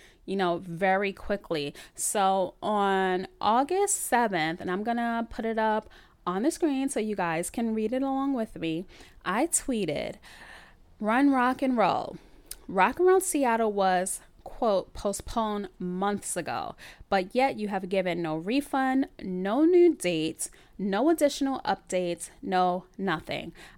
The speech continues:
I do see you promoting your virtual events like crazy, though. Is this how you treat those that have supported your events?" Now, by August, you know, virtual racing was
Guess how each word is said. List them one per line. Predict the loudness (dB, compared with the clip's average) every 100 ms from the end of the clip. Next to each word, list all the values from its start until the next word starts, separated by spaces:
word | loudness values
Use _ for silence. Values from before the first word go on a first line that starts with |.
| -2
I | -2
do | 0 0 2
see | 2 2 2 0 -2
you | -8 -4 -2 -4
promoting | -4 -2 0 0 0
your | -2
virtual | -2 -2 -2 -2 -4 -4
events | -4 -4 -2 -2 -2
like | -6 -8
crazy, | -8 0 6 6 4 -6
though. | -8 -8 -8 -12 -20 -20 -20 -6
Is | -2 2
this | 2 0
how | 2 4 4
you | 2
treat | -2 -4 -6 -4
those | 0 0 0
that | -2
have | -6 -6
supported | -6 -4 -4 -2 -6 -8
your | -6 -4 -2 -4 -8
events?" | -10 -6 -4 -4 -6 -6 -8 -8 _ _ _ _ -20 _ _ _ -20 -12
Now, | -6 -4 0
by | 0 -2 0
August, | 2 2 2 0 0 -4
you | -4
know, | -2 -2
virtual | 0 -2 -2 -6
racing | -2 -2 -2 -4
was | -2 -2